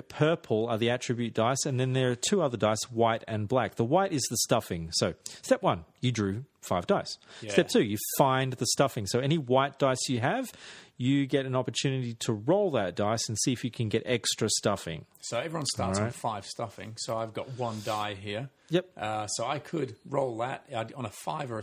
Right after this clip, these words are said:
Speaker 2: six, it's always equal to or above.
Speaker 1: Yep.
Speaker 2: I would get another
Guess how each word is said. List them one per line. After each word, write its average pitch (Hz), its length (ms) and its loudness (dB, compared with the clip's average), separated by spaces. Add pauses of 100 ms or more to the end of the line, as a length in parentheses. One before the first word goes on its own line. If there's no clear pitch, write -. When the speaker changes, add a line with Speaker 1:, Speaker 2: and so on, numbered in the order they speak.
Speaker 2:
six, - 240 -6
it's 110 100 -6
always 160 360 -2
equal 131 320 -8
to 120 100 -10
or 101 140 -10
above. 101 440 -4
Speaker 1:
Yep. 135 160 2 (140)
Speaker 2:
I 117 100 -2
would 117 140 -4
get - 320 -10
another 117 500 -4